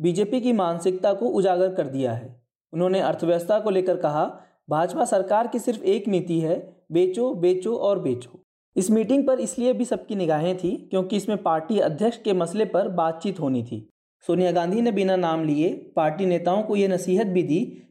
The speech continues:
कि मैं कांग्रेस की फुल टाइम अध्यक्ष हूँ और आपको पार्टी के संबंध में जो भी बात करनी है वो मीडिया के जरिए करने की जरूरत नहीं है। जो कहना है वो यहाँ सबके सामने कहें।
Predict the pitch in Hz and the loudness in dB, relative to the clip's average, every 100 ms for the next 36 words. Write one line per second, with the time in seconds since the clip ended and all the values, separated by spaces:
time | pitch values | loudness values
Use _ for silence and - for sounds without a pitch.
0 | _ 220 254 247 180 190 226 - 233 226 | _ 0 2 2 0 -2 -4 -2 -2 -2
1 | 214 190 220 175 151 156 156 - 120 117 | 0 0 0 0 0 -2 -2 -6 -6 -6
2 | - _ 165 165 160 185 175 143 143 180 | -16 _ 0 0 0 -2 0 -2 0 -2
3 | 180 180 180 220 233 180 170 269 - _ | 0 -2 0 0 0 -2 -4 -6 -12 _
4 | - 202 220 262 190 180 180 175 190 214 | -2 0 2 2 0 -2 -2 -2 0 0
5 | 196 202 190 175 175 220 226 196 175 185 | 0 0 0 0 0 0 0 0 2 2
6 | 185 175 170 170 180 170 160 214 - 151 | 0 -2 -2 -2 0 0 0 -2 -2 -4
7 | 139 117 117 - _ _ - 180 185 175 | -2 -4 -6 -14 _ _ 0 0 2 0
8 | 196 220 202 233 190 180 175 190 175 - | 2 2 2 2 0 2 0 0 -2 -4
9 | 190 151 139 120 113 117 - | -2 -2 -2 -2 -4 -6 -12